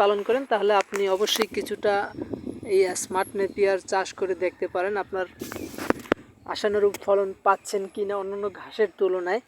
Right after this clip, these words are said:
তো দর্শক, আপনার যদি উঁচু জমি থাকে, তাহলে এই গাছটি চাষ করার চিন্তা ভাবনা করতে পারেন। এটা মূলত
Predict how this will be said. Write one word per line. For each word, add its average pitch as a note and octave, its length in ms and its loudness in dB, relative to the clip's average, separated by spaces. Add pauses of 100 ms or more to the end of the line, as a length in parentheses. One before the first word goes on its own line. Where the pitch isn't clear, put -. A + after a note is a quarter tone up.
(2500)
তো - 20 -4 (120)
দর্শক, A3+ 300 2 (120)
আপনার A3 200 4 (100)
যদি A3+ 220 4 (540)
উঁচু G#3+ 280 -2
জমি G#3+ 220 6 (100)
থাকে, F#3+ 260 4 (560)
তাহলে F#3+ 340 2 (260)
এই F3+ 160 -2
গাছটি F3+ 320 -2 (120)
চাষ F#3 140 0 (120)
করার F#3 220 4 (140)
চিন্তা G3+ 340 2
ভাবনা F#3 260 2 (140)
করতে F#3 240 0 (100)
পারেন। F3+ 200 2 (1700)
এটা G3+ 220 0
মূলত G3 260 2